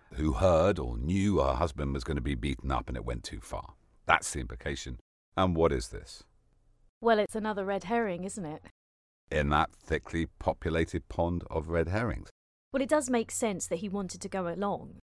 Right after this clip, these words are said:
Speaker 2: if that was their plan, because he could then plant these quite easily.
Speaker 1: Exactly, he's embedded, isn't he, right from the beginning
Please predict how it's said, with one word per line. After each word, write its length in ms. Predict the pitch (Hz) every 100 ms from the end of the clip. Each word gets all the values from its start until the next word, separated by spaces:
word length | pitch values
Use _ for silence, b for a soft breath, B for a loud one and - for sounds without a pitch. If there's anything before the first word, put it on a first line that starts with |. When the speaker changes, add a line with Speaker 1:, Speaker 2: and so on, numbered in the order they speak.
| -
Speaker 2:
if 120 | 240
that 160 | 208 -
was 140 | 190
their 140 | 170
plan, 400 | - 220 190 143
because 260 | 170 208 180
he 100 | 226
could 200 | 220 175
then 280 | 185 170 170 - _ -
plant 360 | 220 226 240 -
these 280 | 151 156
quite 220 | - 202 -
easily. 640 | 240 254 156 - 170 180 - _
Speaker 1:
Exactly, 420 | - 160 147 120
he's 160 | 120 117
embedded, 640 | 120 95 151 143 71 55
isn't 280 | 92 120 -
he, 140 | 65
right 360 | 62 98 135 107
from 160 | - 95
the 80 |
beginning 520 | 95 92 139 135 67